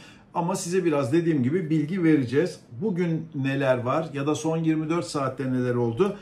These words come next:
onları sizlerle paylaşmaya çalışayım. Tabii ki, e, transfer öyle dinamik bir süreç ki hani bir geceden bir sabaha o kadar çok şey değişiyor ki anlatmak gerçekten çok zor. Fenerbahçe videolarına gösterdiğiniz ilgi nedeniyle teşekkür ederek başlamak istiyorum. Yorumlarınız,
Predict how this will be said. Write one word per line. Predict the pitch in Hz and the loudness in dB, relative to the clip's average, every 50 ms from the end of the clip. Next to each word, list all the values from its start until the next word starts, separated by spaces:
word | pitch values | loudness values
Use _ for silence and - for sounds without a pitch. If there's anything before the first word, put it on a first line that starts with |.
| - - - - | -16 -20 -10 -4
onları | 156 165 165 165 160 156 156 | -2 -2 0 0 0 0 0
sizlerle | 151 - 147 135 131 147 139 127 127 - | 0 -2 -4 -6 -4 -4 -2 -2 -4 -4
paylaşmaya | - 135 135 139 135 127 120 - - 117 104 98 | -4 -4 -4 -2 -2 -4 -4 -6 -8 -10 -10 -6
çalışayım. | - - 160 156 147 - 113 135 147 180 175 - - - - - - - - | -2 0 2 2 2 0 0 -2 -2 -2 -4 -6 -10 -18 -20 -20 -20 -10 -6
Tabii | 196 214 202 214 190 | -4 -2 -2 -2 -2
ki, | - 185 190 190 185 185 - - - | 0 2 2 2 0 -2 -10 -6 -2
e, | 156 147 147 143 147 | 0 2 2 0 0
transfer | - 165 160 165 170 165 - 180 185 180 175 - - | 0 0 0 0 0 -2 -2 0 0 0 0 0 0
öyle | 165 156 156 165 180 160 | 2 2 4 4 2 2
dinamik | 156 160 160 156 156 160 156 - - | 2 2 2 0 0 -2 -2 -4 -4
bir | 156 | -4
süreç | 151 - - 156 165 170 160 165 - - | -4 -2 0 0 0 0 -2 -4 -6 -4
ki | - 135 147 165 160 160 - - - - | -2 0 0 0 0 -4 -8 -16 -14 -6
hani | - 131 143 151 147 139 117 - 104 98 104 | -2 0 2 2 2 0 -2 -8 -12 -8 -4
bir | 135 160 180 | -2 0 0
geceden | 170 147 123 120 151 151 151 151 160 151 143 160 165 165 156 131 | -2 -2 2 4 4 4 6 4 2 2 2 0 0 0 0 2
bir | 143 170 165 | 2 2 2
sabaha | 160 - 160 151 143 143 139 120 135 165 165 | 0 0 -2 0 0 0 -2 0 0 -2 -2
o | - - 151 117 | -2 -4 -6 -4
kadar | - 156 151 160 170 165 165 | -2 0 0 0 0 -2 -2
çok | - 151 143 - - | -2 -2 -2 -2 -4
şey | - 139 131 123 | -4 -4 -2 -2
değişiyor | 135 139 135 - - 156 156 143 131 123 | 0 0 -2 0 0 0 0 0 0 0
ki | - 151 165 170 160 - - - - - | 2 2 2 2 0 -4 -10 -18 -10 -4
anlatmak | - 139 143 139 131 123 123 - - 147 147 147 - - | -2 0 0 2 0 0 -2 -2 -2 -2 -2 -2 -4 -4
gerçekten | 139 127 123 120 - 120 110 - - 147 147 139 | -2 -2 -2 -2 -2 -6 -6 -4 -4 -4 -4 -2
çok | - 147 123 117 | -2 -2 -2 -2
zor. | - - 113 101 | -4 -6 -6 -6
Fenerbahçe | - 151 165 196 226 240 220 220 196 - 208 202 | -4 -4 -2 -2 0 0 0 -2 -2 -2 -4 -4
videolarına | 190 185 170 190 190 185 185 185 180 185 | -4 -2 -2 0 0 2 2 2 0 0
gösterdiğiniz | 180 160 175 165 - - 170 165 165 151 156 165 156 139 151 | 0 0 0 0 -2 -2 -2 -2 -2 -2 -2 -4 -2 0 0
ilgi | 156 151 143 165 | 0 0 0 0
nedeniyle | 165 156 143 143 135 135 135 127 123 113 | 0 0 0 0 0 0 0 0 0 -2
teşekkür | - 135 123 - 151 147 - - 151 139 | -2 -4 -4 -4 -4 -4 -4 -2 -2 0
ederek | 127 117 113 110 - | 0 0 -2 -2 -2
başlamak | 127 127 123 - - 143 139 135 - | -4 -4 -2 -2 -2 -2 -2 -2 -4
istiyorum. | - - - 135 123 123 143 151 143 | -6 -8 -4 -2 0 0 0 0 2
Yorumlarınız, | 143 151 151 147 139 127 123 113 110 117 143 160 - | 2 2 2 2 0 0 0 0 0 0 0 -2 -4